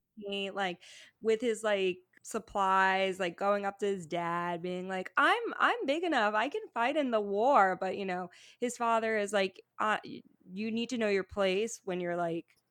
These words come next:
a man, and your place right now is to protect your sister Katara." Um, and then while he's having these memories,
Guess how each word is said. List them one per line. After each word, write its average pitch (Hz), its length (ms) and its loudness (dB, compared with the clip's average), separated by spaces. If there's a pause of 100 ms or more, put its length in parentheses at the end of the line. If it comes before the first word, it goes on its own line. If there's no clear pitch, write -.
(100)
a 170 120 -4
man, 170 520 -2
and 170 420 -6
your 180 140 -4
place 185 280 -6
right 180 180 -4
now 175 220 -4
is 170 120 -6
to - 80 -16
protect 180 560 -6 (180)
your 185 120 0
sister 170 500 -6
Katara." 160 680 -6 (760)
Um, 160 400 -8
and 185 160 -2
then 175 240 2
while 175 280 4
he's 180 160 -6
having 180 260 -2
these 170 200 -4
memories, 170 880 -2